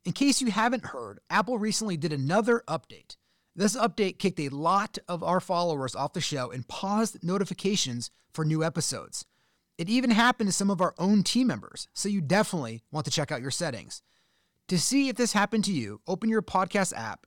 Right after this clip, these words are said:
search for the two hundred percent Life, and select the show page. In the top right corner, you may see either a follow button or a pause symbol. Tap either one of those to make sure you are following the show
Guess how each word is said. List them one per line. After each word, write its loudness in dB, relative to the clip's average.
search -2
for -10
the 0
two 0
hundred 4
percent -2
Life, -6
and 0
select -2
the -4
show 0
page. -8
In -4
the 2
top 4
right 6
corner, 0
you -2
may 0
see -4
either -6
a -8
follow 2
button -4
or -8
a -6
pause -4
symbol. -4
Tap 2
either 6
one 6
of 2
those -4
to -8
make -2
sure 2
you 0
are 2
following 0
the 2
show -2